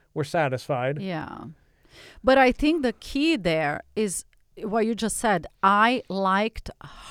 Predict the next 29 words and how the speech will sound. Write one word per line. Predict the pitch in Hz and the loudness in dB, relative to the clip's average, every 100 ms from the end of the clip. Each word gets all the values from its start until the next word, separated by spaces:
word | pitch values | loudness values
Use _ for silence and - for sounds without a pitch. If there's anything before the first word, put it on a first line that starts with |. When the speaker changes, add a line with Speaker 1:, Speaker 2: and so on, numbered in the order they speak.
| - | 2
Speaker 2:
her. | 233 202 - - _ 170 | 6 6 4 -8 _ -8
Speaker 1:
Mm-hmm. | 147 180 185 - _ _ _ _ _ 196 | -6 -6 -8 -12 _ _ _ _ _ 0
Speaker 2:
I | 208 | 2
think | - 247 285 277 | 2 0 0 2
that's | 214 214 240 | 2 2 2
the | - 208 202 | -2 -2 -2
key. | - 254 226 151 - | -6 -2 -2 -2 -4
If | 214 214 - | -6 -6 -4
you | 262 320 | 0 2
like | 311 240 277 - | 4 4 4 0
someone, | - - 190 185 180 220 226 175 - | -4 -4 -4 -4 0 2 2 0 -4
that's | 208 226 - - | -2 -2 -2 -8
my | 202 208 247 | -4 0 2
opinion. | 339 302 - 196 180 180 | 0 -2 -4 -4 -6 -6
And | - 196 | -4 0
I've | 220 262 | 0 0
had, | 240 262 247 220 | 0 0 0 0
like | 208 | -2
I | 208 | -2
said, | - 208 190 | -2 -2 -2
so | - 240 | -2 0
many | 254 339 | 2 2
experts | 240 220 - - 202 185 | 2 0 -4 -2 -2 -2
come | - 196 208 | -2 -2 -2
to | - | -4
Cat | - 202 | -2 0
on | 185 | 0
the | 175 | 2
Loose, | 220 254 | 2 2